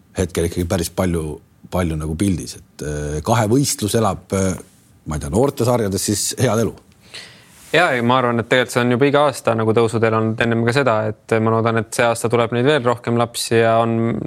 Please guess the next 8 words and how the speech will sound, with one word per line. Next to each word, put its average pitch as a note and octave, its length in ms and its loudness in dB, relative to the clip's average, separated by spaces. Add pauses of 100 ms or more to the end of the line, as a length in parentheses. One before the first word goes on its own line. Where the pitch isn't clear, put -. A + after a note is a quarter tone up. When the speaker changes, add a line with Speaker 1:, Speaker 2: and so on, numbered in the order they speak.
(140)
Speaker 2:
nagu A#2 220 0 (420)
meil A#2+ 320 0
ilusaid, A#2+ 480 0
äh, B2 320 4
talvi B2 320 2
Eestis. A2+ 380 -2 (1200)
Et C3 200 0
jah, F#3 100 4